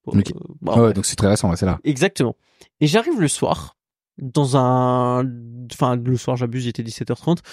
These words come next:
Speaker 1: mais, euh, tu vois, genre dans un genre de resto, euh, cinéma un peu.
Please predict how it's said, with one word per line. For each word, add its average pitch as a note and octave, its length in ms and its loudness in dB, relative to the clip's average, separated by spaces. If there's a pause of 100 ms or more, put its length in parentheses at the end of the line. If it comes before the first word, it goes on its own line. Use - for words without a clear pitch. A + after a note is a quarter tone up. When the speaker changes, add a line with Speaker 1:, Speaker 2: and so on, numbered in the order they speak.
(220)
Speaker 1:
mais, C#3 280 4
euh, C3 360 4
tu - 160 0
vois, A3+ 80 4
genre D3 160 0
dans B2+ 220 0
un B2 80 2
genre C3+ 160 2
de C3 80 4
resto, D#3 560 2
euh, A#2+ 420 0
cinéma E3+ 520 2
un D#3 120 2
peu. C#3+ 200 -2